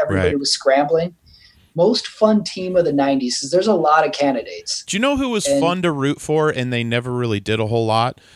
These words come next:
Speaker 2: Was the Hornets when they had Larry Johnson,
Speaker 1: Yep.
Speaker 2: Alonzo Mourning, Muggsy Bogues. I think they had,
Speaker 1: Yep.
Speaker 2: uh,
Speaker 1: Uh,
Speaker 2: Steph
Speaker 1: Rex
Speaker 2: Curry's
Speaker 1: Chapman.
Speaker 2: dad. Yeah, Rex Chapman
Speaker 1: Yep.
Speaker 2: was on there.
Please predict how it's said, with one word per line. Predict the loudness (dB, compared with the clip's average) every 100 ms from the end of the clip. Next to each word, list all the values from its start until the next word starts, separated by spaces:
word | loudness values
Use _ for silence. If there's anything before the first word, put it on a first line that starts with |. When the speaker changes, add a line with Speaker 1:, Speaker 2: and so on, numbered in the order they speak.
| _ -4
Speaker 2:
Was | 2 4 2 0
the | -6
Hornets | -2 2 2 2 -2 -4
when | -2
they | -2
had | -2 0
Larry | 0 0 0
Johnson, | 0 0 -2 -4 -4
Speaker 1:
Yep. | 0
Speaker 2:
Alonzo | 2 2 2 2 2
Mourning, | 2 0 0 0 -2
Muggsy | -2 -2 -4 -4
Bogues. | 0 2 4 2 0 -6 -12 -12 -20 _ _ _
I | -6
think | -4
they | -2
had, | -2 0 2 2
Speaker 1:
Yep. | 2
Speaker 2:
uh, | 0 2 2 0 -2 _
Speaker 1:
Uh, | -10 -6
Speaker 2:
Steph | -4 0 0 0
Speaker 1:
Rex | 0 0
Speaker 2:
Curry's | 0
Speaker 1:
Chapman. | 2 2 2
Speaker 2:
dad. | 2 0 -2
Yeah, | -2 0 2
Rex | 0 -2
Chapman | -4 -2 -2 0 0
Speaker 1:
Yep. | 0
Speaker 2:
was | -2
on | -2 -2
there. | -2 -2 -4